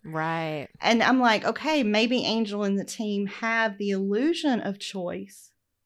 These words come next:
Speaker 2: because they made the choice to take over Wolfram and Hart, but how much control have they actually conceded without realizing it?"
Speaker 1: Mm-hmm. Well, because any one person having control will eliminate somebody else's choice.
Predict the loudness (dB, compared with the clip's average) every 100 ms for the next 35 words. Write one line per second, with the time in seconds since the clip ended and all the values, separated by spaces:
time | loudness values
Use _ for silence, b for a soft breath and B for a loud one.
0 | _ -2 0 0 -2 0 0 0 -2 -4
1 | -4 -4 -6 -8 -6 -6 -8 -8 -10 -10
2 | -6 -8 -2 2 2 0 B B B 2
3 | 2 6 6 6 4 0 -4 -4 -2 2
4 | 4 4 0 -2 -2 0 0 0 -4 -6
5 | -6 -6 -8 -2 2 2 0 -2 0 0
6 | 0 -4 0 2 2 -2 -8 -12 -8 -6
7 | -6 -8 -12 0 4 4 2 0 -2 -2
8 | -4 0 2 2 2 0 2 0 2 2
9 | 0 -4 -6 -4 2 6 6 4 2 B
10 | B B B B 2 6 8 8 6 6
11 | 4 2 -2 -8 -12 -2 2 4 4 4
12 | 2 0 -4 -4 0 0 -2 -6 -10 -10